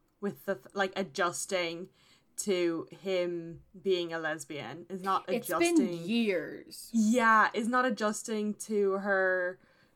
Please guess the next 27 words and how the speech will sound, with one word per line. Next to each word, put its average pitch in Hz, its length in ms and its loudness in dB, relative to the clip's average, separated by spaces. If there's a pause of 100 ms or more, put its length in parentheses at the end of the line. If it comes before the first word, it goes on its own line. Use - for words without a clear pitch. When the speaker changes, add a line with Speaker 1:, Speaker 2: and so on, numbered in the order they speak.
(300)
Speaker 1:
daughter, 196 720 8 (160)
cl-, 202 260 -2
like, 185 360 -2
cutting 208 380 0
her 190 180 2
hair 180 520 0
and 175 320 -8
not 190 320 2
wearing 185 500 -2
feminine 180 520 -2
clothes 170 640 -2
and 175 200 -10
just, 170 200 -10
like, 170 220 -10 (340)
not, 190 440 4 (420)
not 220 520 4 (1000)
conforming 190 720 0
to 180 400 0
what 180 220 0
she 202 240 -6
feels 175 800 0 (560)
a, 190 160 0 (160)
a 196 80 4
woman 185 580 2 (180)
should 185 360 -4
be 175 180 2
like, - 360 -4